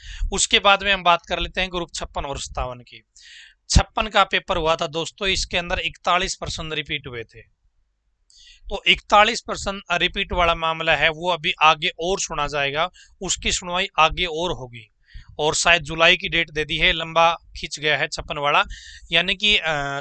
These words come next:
छप्पन कैंसिल होगा या नहीं होगा, इसके लिए आपको अभी और इंतज़ार करना पड़ेगा और इंतज़ार लंबा है, आपको ये पता है।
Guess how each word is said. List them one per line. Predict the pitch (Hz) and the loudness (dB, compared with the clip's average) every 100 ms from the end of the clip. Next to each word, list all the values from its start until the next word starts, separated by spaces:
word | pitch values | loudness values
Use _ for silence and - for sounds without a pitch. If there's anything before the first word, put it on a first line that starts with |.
| - | 0
छप्पन | 180 - 190 190 | 0 0 -4 2
कैंसिल | 170 165 196 156 | 2 2 -2 -4
होगा | 156 160 180 | -2 4 4
या | 175 | 4
नहीं | 151 135 165 156 | 0 -6 -6 -6
होगा, | 127 113 - - - - | -8 -12 -14 -20 -12 0
इसके | 185 - - | 0 2 0
लिए | 214 190 | 2 4
आपको | 175 - 202 - 165 | 4 0 -8 -4 -4
अभी | 160 196 - 180 | 0 -2 -2 4
और | 208 220 | 6 6
इंतज़ार | 190 185 170 175 170 | 2 -4 2 4 4
करना | 165 156 160 | 0 -2 -2
पड़ेगा | 143 139 156 180 - - - - | -2 0 2 2 -2 -20 -10 0
और | 156 160 | 0 2
इंतज़ार | 175 185 170 175 180 | 0 0 0 4 4
लंबा | 165 160 160 175 | 4 -2 2 4
है, | 160 175 | 4 2
आपको | 151 - 147 | -2 -6 -6
ये | 135 | -6
पता | 127 139 123 | -8 -8 -8
है। | 117 | -8